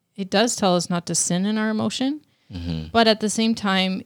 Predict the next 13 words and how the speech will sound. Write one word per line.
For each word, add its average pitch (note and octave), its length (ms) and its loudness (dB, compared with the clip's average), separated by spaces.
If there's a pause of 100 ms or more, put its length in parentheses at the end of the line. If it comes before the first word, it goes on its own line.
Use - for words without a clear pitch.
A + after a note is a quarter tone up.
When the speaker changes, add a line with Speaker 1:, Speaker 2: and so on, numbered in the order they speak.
(120)
Speaker 1:
if A3+ 160 2
someone A3 380 2
does F#3+ 220 0
sin A3+ 220 -2
in A#3 80 0
their A3+ 140 0
emotion, A#3+ 680 -2 (340)
that's - 600 0 (180)
between G#3+ 380 -2
them F#3 180 0
and F3+ 140 -2
God, G3 380 0
and F#3 520 -6